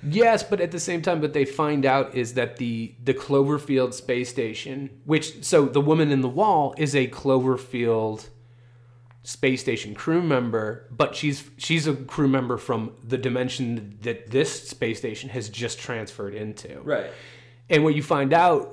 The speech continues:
Speaker 1: uh, through when they try to contact Earth, once they realize where the Earth is, is that their space station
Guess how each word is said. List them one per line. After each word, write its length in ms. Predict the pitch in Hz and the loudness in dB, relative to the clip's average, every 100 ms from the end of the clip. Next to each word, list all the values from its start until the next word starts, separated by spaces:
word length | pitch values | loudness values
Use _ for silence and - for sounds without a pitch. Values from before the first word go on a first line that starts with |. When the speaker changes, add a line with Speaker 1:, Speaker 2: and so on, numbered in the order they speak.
| - | -6
Speaker 1:
uh, 300 | 139 117 113 | -2 -2 -4
through 320 | - 139 139 | -4 0 4
when 180 | 135 127 | 4 4
they 100 | 117 | 0
try 160 | - | -2
to 60 | 120 | -4
contact 600 | 101 - 131 127 120 - | -4 -4 -2 -2 -6 -4
Earth, 400 | 135 131 127 - | -4 -2 -4 -10
once 220 | 113 113 - | -10 -8 -6
they 120 | 107 | -6
realize 420 | 107 110 110 104 | -4 -4 -4 -4
where 140 | 117 | -4
the 140 | 107 98 | -4 -2
Earth 280 | 95 110 - | -2 -4 -2
is, 360 | 131 127 110 | 0 0 -4
is 100 | 104 | -8
that 400 | 123 113 - 104 | -6 -6 -8 -8
their 300 | 120 127 127 | 0 2 0
space 400 | - 131 123 113 | -4 -6 -6 -4
station 600 | - 113 104 110 101 101 | -4 -6 -6 -8 -8 -10